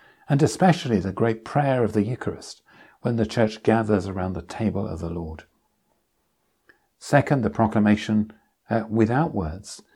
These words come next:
through the spiritual sacrifices offered by every Christian, every living stone, in families, schools, workplaces, and wherever we exercise our everyday faith. Third,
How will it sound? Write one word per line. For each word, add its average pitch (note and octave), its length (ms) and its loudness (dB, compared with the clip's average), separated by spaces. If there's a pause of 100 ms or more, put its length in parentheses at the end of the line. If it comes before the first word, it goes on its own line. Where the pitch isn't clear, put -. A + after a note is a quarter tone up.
(220)
through C3+ 160 4
the A#2+ 140 2
spiritual C3 600 0
sacrifices G#2 920 -2
offered A#2 420 0 (360)
by A#2 200 2
every C3 540 0 (280)
Christian, F#2 440 -2
every C3+ 340 0
living A#2 300 0
stone, G2 520 -6 (460)
in A2 120 0
families, B2 600 2
schools, A#2 600 0 (180)
workplaces, G#2+ 800 -2 (440)
and G#2+ 120 -2
wherever A2 480 4
we A2 240 2
exercise G2 800 -8 (420)
our G#2 240 -2
everyday F#2+ 460 -4
faith. - 380 -12 (1400)
Third, C3 560 0